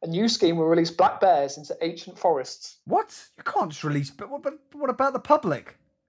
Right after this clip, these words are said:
Speaker 1: What about 'em?
Speaker 2: Well, you could get killed by a bear.
Speaker 1: Yeah, well, that's, that's your own fault.
Speaker 2: Is this true? I quite like, if this is true, I'm gonna go down there and see the black bears up
Speaker 1: This is
Speaker 2: there,
Speaker 1: absolutely
Speaker 2: wherever.
Speaker 1: true.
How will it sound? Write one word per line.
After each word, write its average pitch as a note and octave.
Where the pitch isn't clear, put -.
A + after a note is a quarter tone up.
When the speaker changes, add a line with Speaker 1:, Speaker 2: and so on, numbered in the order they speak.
Speaker 1:
What -
about D#4
'em? C#3+
Speaker 2:
Well, A#3
you A3
could C4+
get G3+
killed G#3+
by A#3
a A3+
bear. F#3
Speaker 1:
Yeah, C3+
well, C#3+
that's, D#3+
that's F#3
your G#3
own E4
fault. C3
Speaker 2:
Is A#3+
this F#4+
true? E4+
I G3+
quite C4+
like, C#4+
if G3
this -
is A#3
true, G#3+
I'm F#3
gonna G#3
go G#3
down A3+
there D#3
and D3
see F#3
the -
black D#3
bears F#3
up F#3+
Speaker 1:
This E4+
is -
Speaker 2:
there, -
Speaker 1:
absolutely -
Speaker 2:
wherever. -
Speaker 1:
true. -